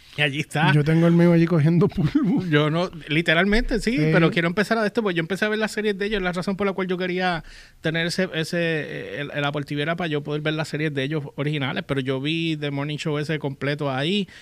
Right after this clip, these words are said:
Speaker 1: Sí, lo vi, el de Momoa, que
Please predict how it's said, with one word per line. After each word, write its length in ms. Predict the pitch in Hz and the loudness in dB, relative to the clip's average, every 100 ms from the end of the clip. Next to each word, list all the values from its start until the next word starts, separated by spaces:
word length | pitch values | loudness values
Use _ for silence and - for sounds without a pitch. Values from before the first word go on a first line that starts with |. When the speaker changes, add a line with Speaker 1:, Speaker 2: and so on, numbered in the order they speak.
| - | -14
Speaker 1:
Sí, 440 | - - 208 240 - | -6 0 0 0 -2
lo 240 | 147 143 | 0 0
vi, 320 | 147 185 170 - _ _ | 2 0 -2 -8 _ _
el 200 | 127 127 | -4 -4
de 480 | 131 127 127 123 120 | -2 0 0 -2 -2
Momoa, 440 | 120 123 185 143 151 _ - - _ _ | -2 0 0 0 -4 _ -20 -20 _ _
que 420 | - 127 123 | 0 2 2